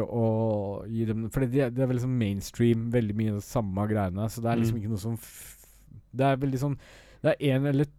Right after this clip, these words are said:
Speaker 1: to animasjoner som virkelig får opp øynene dine hver sesong. Eh, det går liksom kvartalsvis, eh, sommer,
Speaker 2: Mm.
Speaker 1: eh, høst,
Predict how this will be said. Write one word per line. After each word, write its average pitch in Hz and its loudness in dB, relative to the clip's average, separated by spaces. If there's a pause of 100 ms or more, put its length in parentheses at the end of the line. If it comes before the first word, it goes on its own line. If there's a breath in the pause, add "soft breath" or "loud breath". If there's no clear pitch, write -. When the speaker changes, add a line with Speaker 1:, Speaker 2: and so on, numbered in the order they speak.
(100)
Speaker 1:
to 143 -2 (180)
animasjoner 120 -2
som 120 -6 (120)
virkelig 110 0 (220)
får 110 2
opp 98 -4
øynene 95 -2
dine 104 -2
hver 101 0
sesong. 113 -4 (180)
Eh, 113 -2
det 117 -4
går 120 2
liksom 123 -6
kvartalsvis, 123 -2 (200)
eh, 110 -2
sommer, 110 2
Speaker 2:
Mm. - -20
Speaker 1:
eh, - -12
høst, - -6